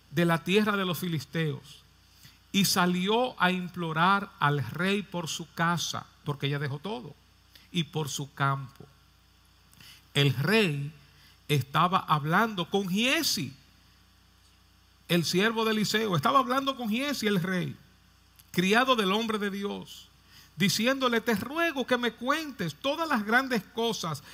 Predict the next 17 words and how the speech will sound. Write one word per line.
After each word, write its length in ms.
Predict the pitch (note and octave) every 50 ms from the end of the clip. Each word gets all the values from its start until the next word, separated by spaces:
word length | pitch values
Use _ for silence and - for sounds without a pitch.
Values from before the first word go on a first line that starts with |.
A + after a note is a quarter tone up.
| - - -
que 180 | - G3+ G#3
ha 140 | G3+ G3+ G3+
hecho 280 | G#3 A3 G#3+ A3 G#3 G3
Eliseo". 580 | G3 F#3 D#3+ - - E3 E3 D#3 C#3+ C3+ - - - _ _ _ _ _ _ _ _ - - - - - -
Mientras 680 | F3+ G#3 A#3 A#3 A#3 A3 - A3 A3 A3 G#3+ - - - - - - - _ _
él 220 | - B3+ D#4 E4+ -
contaba 800 | - E4 D#4 B3+ - - A3+ A#3 A#3+ A3+ F3+ D3+ C#3+ D3+ - -
al 280 | - F3 F3+ F3 D#3 D#3
rey 500 | F3 G3 G3 F#3 E3 C#3+ C3 C#3 D#3+ - - - _ _ _ _ _ _ _ _ _ _ _ _ -
cómo 540 | - B3 C#4 D#4 D4+ D4 D4 C#4+ C#4 C4 - - -
había 400 | G3 G3 F#3+ F3 G#3 A3+ B3+ B3+
devuelto 640 | A#3 A#3+ G#3+ F#3 F#3+ G#3 A3+ A#3 A#3+ A#3 A3 A#3+ A3
la 220 | G3+ G3 F#3 F3 E3
vida 480 | D#3 G3+ A3+ A3+ G3 D3+ D#3 D#3+ - -
a 140 | - D#3+ E3
un 180 | F#3+ A3 A3
muerto, 640 | G#3 F#3+ G3+ G#3+ G#3+ F#3+ D#3 C#3 - - D3 C#3+